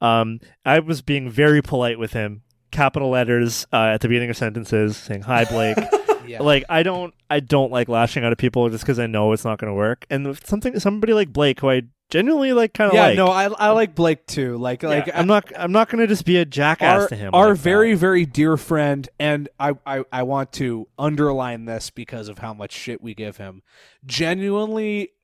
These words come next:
Speaker 2: probably the, uh, person in hockey that has the best moral compass of almost anyone I know, J D Burke,
Speaker 1: Yeah.
Speaker 2: um,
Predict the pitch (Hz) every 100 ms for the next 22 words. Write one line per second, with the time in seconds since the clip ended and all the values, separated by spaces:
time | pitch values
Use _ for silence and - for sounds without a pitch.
0 | _ - - 139 143 143 139 147 156 156
1 | 143 131 131 127 127 - _ 113 107 107
2 | 107 104 104 104 - 147 139 156 135 123
3 | 120 120 - 123 117 - _ _ - 127
4 | 127 117 - 110 104 110 117 - 120 117
5 | 117 110 120 110 117 110 120 107 104 113
6 | 110 104 107 104 101 101 101 110 117 117
7 | 104 110 101 101 120 127 131 - _ _
8 | _ _ _ 131 120 117 113